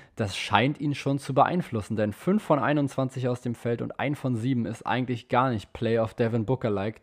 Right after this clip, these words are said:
in diesem Jahr. Und ja, wie gesagt, fünfzehn Punkte, fünf Rebounds, fünf Assists,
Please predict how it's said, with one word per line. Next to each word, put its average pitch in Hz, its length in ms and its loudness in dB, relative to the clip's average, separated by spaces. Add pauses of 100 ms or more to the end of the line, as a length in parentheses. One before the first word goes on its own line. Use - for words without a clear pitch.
(120)
in 120 200 -6
diesem 110 280 -4
Jahr. 107 280 -2 (680)
Und 123 380 0
ja, 139 240 6
wie 123 60 2
gesagt, 139 200 0
fünfzehn 160 420 -2
Punkte, 143 440 -2
fünf 143 280 -4
Rebounds, 135 400 2
fünf - 280 -4
Assists, - 500 -4